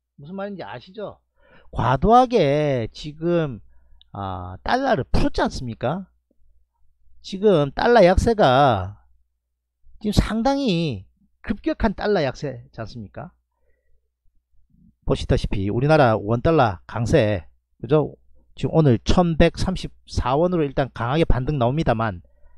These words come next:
빠진 폭 한번 보십시오. 빠진 폭. 그죠? 반대에 있는 달러는 약세다. 그러니까, 아, 약세다 이거죠. 워낙 강세고. 그만큼 풍부한 유동성 좋긴 합니다만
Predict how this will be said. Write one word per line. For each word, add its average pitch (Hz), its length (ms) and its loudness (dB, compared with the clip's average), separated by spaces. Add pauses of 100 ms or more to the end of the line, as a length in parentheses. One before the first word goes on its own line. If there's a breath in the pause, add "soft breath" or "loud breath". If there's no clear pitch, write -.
(560)
빠진 185 260 -4
폭 170 160 2
한번 131 120 -4
보십시오. - 360 -8
빠진 143 220 -6
폭. - 180 -4 (460)
그죠? - 220 -16 (320)
반대에 143 500 0
있는 139 300 -6 (260)
달러는 143 520 -4
약세다. 160 520 -4 (240)
그러니까, 101 340 -12 (500)
아, 92 360 -18 (460)
약세다 214 400 0
이거죠. 147 400 0
워낙 117 200 0
강세고. 120 640 0 (1700 soft breath)
그만큼 170 720 4
풍부한 214 380 2
유동성 175 420 2
좋긴 - 380 0
합니다만 165 840 0